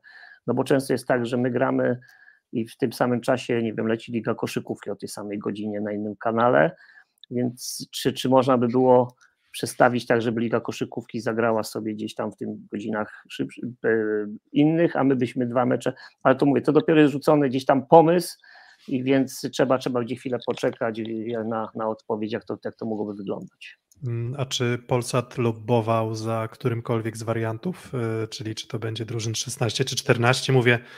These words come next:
Speaker 2: lobbował z przymrużeniem oka na zasadzie, czy, czy, czy w ogóle gdzieś, e, e, decydenci z Polsatu,
Speaker 1: Nie.
Speaker 2: mm, byli w okolicy tych decyzji?
Speaker 1: Nie, nie, nie, to było, to było tutaj,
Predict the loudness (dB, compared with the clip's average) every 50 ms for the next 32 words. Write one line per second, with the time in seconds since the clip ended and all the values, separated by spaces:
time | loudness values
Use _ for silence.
0 | -20 -20 -10 -2 4 6 6 6 6 8 6 8 8 8 6 4 -2 -2 -2 2
1 | 2 2 4 4 4 4 4 4 6 4 4 4 2 -4 -6 -6 -6 -8 -8 -8
2 | -6 -6 -4 -4 -6 -6 -4 -4 -4 -4 -4 -6 -10 -12 -10 -8 -6 -6 -6 -4
3 | -2 0 2 2 0 0 -4 -6 -2 -2 0 0 -2 -4 -6 -6 -6 -4 -4 -4
4 | -4 -4 -6 -8 _ _ _ _ _ _ _ -12 -10 -8 -8 -8 -6 -6 -6 -6
5 | -4 -2 0 0 0 -2 -6 -8 -8 -8 -8 -8 -8 -10 -10 -8 -8 -8 -6 -4
6 | -6 -6 -4 -6 -6 -4 -4 -4 -6 -6 -6 -8 -10 -10 -10 -10 -10 -10 -8 0
7 | 6 8 8 8 8 6 4 4 6 4 4 4 4 2 0 0 0 -2 -2 -4
8 | -4 -4 -8 -8 -8 -12 -16 _ _ _ _ _ _ _ -10 -8 -8 -8 -8 -14
9 | _ _ -10 -8 -8 -8 -8 -8 -8 -8 -8 -8 -8 -6 -4 -4 -4 -2 -2 -2
10 | -2 0 -2 -2 -2 -2 -4 -6 -6 -2 -2 -2 -2 -2 -4 -8 -14